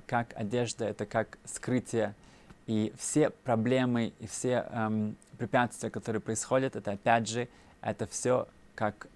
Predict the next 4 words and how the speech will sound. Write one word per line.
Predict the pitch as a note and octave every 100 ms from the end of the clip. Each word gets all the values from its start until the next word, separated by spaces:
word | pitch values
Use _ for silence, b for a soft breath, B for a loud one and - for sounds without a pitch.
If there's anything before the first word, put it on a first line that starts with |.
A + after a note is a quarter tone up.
| -
такая, | - - G#2+ G#2 G2+ G2+ - -
эм, | G#2 G2+ G2+ G2+ G2+ - - B B B B -
эм, | G#2+ G#2+ G#2+ G#2+ - - _ _ _ _ - - - _ _ - B2+
представление, | A2+ - B2+ A#2+ B2+ B2 A#2+